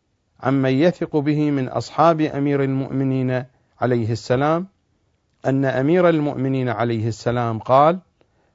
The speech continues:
"اللهم إنك لا تخلي أرضك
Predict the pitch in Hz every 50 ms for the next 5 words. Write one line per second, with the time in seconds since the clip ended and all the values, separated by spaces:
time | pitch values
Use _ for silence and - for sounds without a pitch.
0 | _ _ - 135 135 135 135 135 131 143 151 147 147 147 147 - 170 170 170 170
1 | 160 - - 180 180 185 202 - _ _ _ _ _ _ _ _ - 120 139 160
2 | 185 202 202 - - 175 - - 147 143 139 131 - 139 135 127 117 127 127 131
3 | - 131 131 135 165